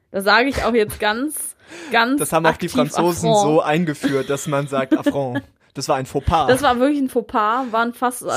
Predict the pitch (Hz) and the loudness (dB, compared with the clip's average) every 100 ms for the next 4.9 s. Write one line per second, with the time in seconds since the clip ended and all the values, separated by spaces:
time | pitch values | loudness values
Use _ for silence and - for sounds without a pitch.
0 | 214 214 254 269 277 240 220 202 214 220 | -2 0 -2 0 -4 -4 -4 -2 0 2
1 | 180 175 180 185 180 160 175 190 226 - | 0 -2 -4 -4 -4 -4 -4 -8 -14 -18
2 | - - - 240 - 427 - 269 269 269 | -20 -16 0 2 4 4 6 4 2 -2
3 | 202 349 - - _ - 392 _ _ - | -6 -8 -10 -20 _ -20 -20 _ _ -18
4 | 605 554 403 - 330 - 339 349 - | -14 -10 -6 2 2 4 2 0 -8